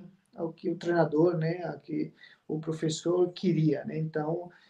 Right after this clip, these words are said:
é, eu tinha essa facilidade de me adaptar, né, em várias posições, de tentar, é, o mais rapidamente, é, poder ser útil no esquema de jogo, né?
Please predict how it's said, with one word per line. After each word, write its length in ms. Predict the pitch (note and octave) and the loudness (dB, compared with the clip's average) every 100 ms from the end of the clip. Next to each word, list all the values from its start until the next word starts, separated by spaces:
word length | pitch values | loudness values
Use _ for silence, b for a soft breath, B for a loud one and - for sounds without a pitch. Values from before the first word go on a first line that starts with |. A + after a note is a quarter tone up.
| _ - | _ -8
é, 540 | E3+ D3 C#3+ D3 D3+ | -2 0 0 0 0
eu 100 | D#3 | -2
tinha 220 | D#3 E3 E3+ | -2 -2 -2
essa 160 | F#3+ | -2
facilidade 580 | F3+ F3 F#3+ E3+ E3 F3 | -2 -2 -2 4 4 4
de 60 | F#3 | 2
me 100 | F#3 | 0
adaptar, 680 | F3+ F3+ - - D3 D3 | 2 0 -2 0 2 2
né, 80 | D3 | -2
em 140 | D#3 D#3 | -4 -2
várias 320 | D3 D3+ D#3 | 0 -2 -2
posições, 840 | - D3 - - D#3 E3+ E3+ D#3 | -6 -6 -8 -8 -4 -2 -2 -6
de 140 | - - - b b _ - | -10 -14 -18 b b _ -6
tentar, 720 | D#3+ D#3 D3+ D3+ D3+ D3+ - _ _ _ _ - | -4 -2 2 4 4 2 -2 _ _ _ _ -2
é, 360 | D#3+ D3 D3+ | 0 2 0
o 260 | E3 - D#3 | 0 0 2
mais 260 | D#3+ F3 | 4 4
rapidamente, 800 | D#3+ E3 - D#3+ D#3 D#3 D#3+ E3 | 4 0 2 2 2 2 2 2
é, 120 | D#3+ D3+ | 2 2
poder 800 | - D#3 D3 D#3 D#3 D3+ - - | 0 0 4 4 4 2 -2 -4
ser 260 | - D#3+ | 0 4
útil 360 | D#3 F3+ - D#3+ | 6 4 2 0
no 100 | D#3+ | 0
esquema 480 | - - E3 D#3+ C#3+ | 0 0 4 4 2
de 120 | C#3 | -4
jogo, 380 | C3 D3 D#3+ C#3+ | 0 2 2 -2
né? 180 | D#3 | -12